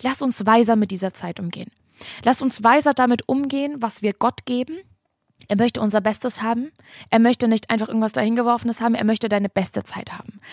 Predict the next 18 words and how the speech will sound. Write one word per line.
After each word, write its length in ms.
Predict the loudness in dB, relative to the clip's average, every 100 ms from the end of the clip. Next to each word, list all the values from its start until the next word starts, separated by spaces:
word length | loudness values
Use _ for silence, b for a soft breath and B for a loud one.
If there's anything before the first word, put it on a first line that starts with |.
| B B
Und 80 | 2
ich 40 |
glaube, 200 | 4 4
die 60 | 2
beste 300 | 2 2 -2
Zeit 220 | -2 -2
ist 140 | -4
gerade 300 | -2 0 0
die, 280 | -2 -2 2
wo 220 | 2 4
wir 180 | 2 0
am 120 | 0
meisten 380 | -2 -2 -6 -10
Zeit 340 | -6 -8 -6
haben. 260 | -8 -8 -8
Ja, 180 | -2 0
und 180 | 0 0
das, 300 | -2 -2